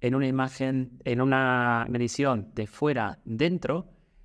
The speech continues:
trazando una línea que debe ser perpendicular a la línea media que correspondería con la cisura interhemisférica. La circunferencia cefálica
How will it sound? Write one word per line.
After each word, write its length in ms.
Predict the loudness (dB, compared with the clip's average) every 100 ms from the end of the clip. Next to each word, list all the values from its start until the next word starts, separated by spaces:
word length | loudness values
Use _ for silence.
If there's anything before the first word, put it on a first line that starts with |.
| _ _ _
trazando 480 | 0 0 0 0 2
una 140 | 2 2
línea 320 | 0 0 -2
que 100 | -2
debe 180 | -4 -4
ser 240 | -6 -8
perpendicular 1040 | -10 _ 0 0 2 0 2 2 2 0 -2
a 80 | -2
la 120 | 0
línea 260 | 0 2
media 640 | 2 2 0 0 0 -2 -6
que 120 | -4
correspondería 680 | -2 -2 -2 -2 0 0 0
con 140 | 0
la 100 | 0
cisura 380 | -2 -4 -2 0
interhemisférica. 880 | 0 0 -2 -4 -4 -4 -4 -6 -10 -20 -20 -20 -20 -20 _ -20 -20 -14 2
La 140 | 4
circunferencia 640 | 4 0 -4 -4 -4 -2 -4
cefálica 720 | -4 0 0 0 0 -2 -4